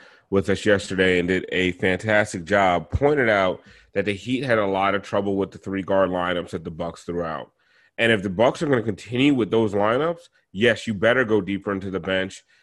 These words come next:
And Kendrick Nunn, I don't know if he's the answer at all. I, in fact, I don't think he's the answer. We've seen all season when there's a team goes with a three guard lineup or they, a team is killing you at the guard position,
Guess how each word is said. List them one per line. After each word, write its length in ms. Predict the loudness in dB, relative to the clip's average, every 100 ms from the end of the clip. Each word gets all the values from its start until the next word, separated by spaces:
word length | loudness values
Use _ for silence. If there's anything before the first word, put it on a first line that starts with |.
| _
And 200 | -4 -4
Kendrick 320 | 0 -2 0 -2
Nunn, 340 | 0 2 2
I 200 | 0 0
don't 120 | 2
know 180 | 2 0
if 100 | -2
he's 240 | -8 -6
the 120 | -4 0
answer 360 | 0 0 -2
at 140 | -2 -2
all. 340 | -2 -4 -10 -8
I, 180 | -6
in 120 | -6 -6
fact, 400 | -2 -2 -4 _ _ -4
I 120 | 0
don't 220 | 0 0 -2
think 160 | -4
he's 220 | -2 -6 -4
the 120 | -4
answer. 460 | -4 -6 -10 -14 _ _ _ _
We've 240 | -2 0 0
seen 280 | -2 -2 0
all 320 | 2 2 0
season 680 | -2 -6 -4 -4 -8 -10 -16 _ _
when 640 | -6 0 2 2 0 -4 -8 _ _ _ 0
there's 320 | 2 2 0 -6
a 120 | -6
team 360 | -4 -2 0
goes 220 | 2 0 0
with 120 | -2
a 40 |
three 240 | -2 -2 0
guard 240 | 2 2
lineup 440 | 2 2 2 0
or 160 | -2 -2
they, 260 | -2 -4 -4
a 180 | -6
team 320 | -6 -2 0 -2
is 100 | -4
killing 380 | -4 -2 0
you 160 | -2 -2
at 100 | -2
the 60 | -2
guard 320 | 0 0 0
position, 560 | -4 -4 -4 -6 -8